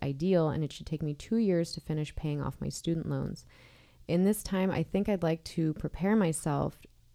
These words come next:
and if I'm to host a business of sex education, should I myself be a certified sex educator? What legal advice and knowledge should I seek in regards to business licensing?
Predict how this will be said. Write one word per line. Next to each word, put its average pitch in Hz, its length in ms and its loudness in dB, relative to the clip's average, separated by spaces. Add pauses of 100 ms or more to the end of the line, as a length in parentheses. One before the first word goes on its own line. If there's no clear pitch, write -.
and 165 320 2
if - 140 -2
I'm 170 140 2
to 170 120 2
host 165 320 2
a 160 40 -4
business 160 420 0
of - 100 -6
sex - 260 -6
education, 151 680 -2
should - 240 -4
I 151 140 0
myself 147 440 -2
be 143 100 0
a 151 60 0
certified 139 560 -2
sex - 300 -6
educator? - 560 -2 (680)
What 240 280 6
legal 247 240 8
advice 190 400 4
and 190 100 4
knowledge 151 320 2
should 151 160 0
I 151 60 4
seek 185 320 0
in 220 40 2
regards 156 460 4
to 170 100 -2
business 143 500 -2
licensing? 151 680 -2